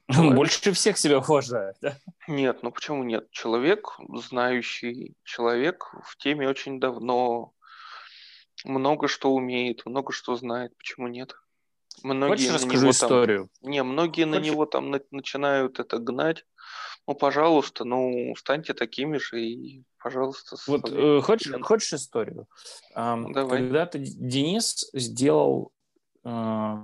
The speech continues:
Speaker 1: кухонник тридцать, тридцать три сантиметра длина клинка.
Speaker 2: Мгм.
Speaker 1: Европеец. Э, М триста девяносто, представляешь, да? И шириной
Speaker 2: Гастроном,
Speaker 1: где-то
Speaker 2: да, я знаю.
Speaker 1: Да,
Speaker 2: Лет
Speaker 1: такой.
Speaker 2: семидесяти
Speaker 1: Шириной,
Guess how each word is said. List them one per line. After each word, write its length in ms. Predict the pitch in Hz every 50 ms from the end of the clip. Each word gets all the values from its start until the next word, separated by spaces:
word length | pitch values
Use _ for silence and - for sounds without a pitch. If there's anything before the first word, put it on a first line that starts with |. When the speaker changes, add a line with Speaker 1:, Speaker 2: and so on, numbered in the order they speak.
| 107
Speaker 1:
кухонник 640 | - - 202 - - 180 135 113 104 - - - _ _ _ _ _ _ _ _ _ _ _ _ _ _ _ _ _ _ _ _ _ _ -
тридцать, 840 | 139 151 165 175 175 - - - - 160 151 156 - - - - _ _ _ _ _ _ _ _ _ _ _ _ _
тридцать 440 | - - 160 - - - - - -
три 340 | - 151 147 139 131 135 _
сантиметра 880 | - - - - - 135 127 - 139 139 127 117 107 - - - 131 - _ -
длина 320 | 117 117 120 117 110 104
клинка. 560 | - - 110 117 117 113 - 101 92 87 - _ _ _ _ _ _ _ _ _ _ _ _
Speaker 2:
Мгм. 320 | 139 139 131 135 135 139 131
Speaker 1:
Европеец. 920 | 131 127 135 135 135 139 117 107 104 104 101 98 98 - - - - _ _ _ -
Э, 720 | 113 110 107 104 104 104 101 101 101 101 101 98 98 98 _ _ _ _ _ _ _ _ -
М 160 | 135 143 135
триста 400 | - 147 139 - - - - 139
девяносто, 600 | 127 135 127 135 131 117 104 95 - - - -
представляешь, 680 | - - - - - - - 120 110 110 101 95 98 98
да? 180 | - 156 151 127
И 40 | 110
шириной 580 | - - 120 110 120 117 120 120 131 135 123
Speaker 2:
Гастроном, 20 | 123
Speaker 1:
где-то 460 | 143 143 123 123 123 117 117 113 110
Speaker 2:
да, 120 | 113 120
я 180 | 117 123 139 123
знаю. 340 | - _ - - - - _ _ _ _ _ -
Speaker 1:
Да, 300 | 123 120 120 113 107 -
Speaker 2:
Лет 220 | - 120 131 - -
Speaker 1:
такой. 160 | 107 101 104
Speaker 2:
семидесяти 400 | - 135 139 127 135 139 165
Speaker 1:
Шириной, 40 | 175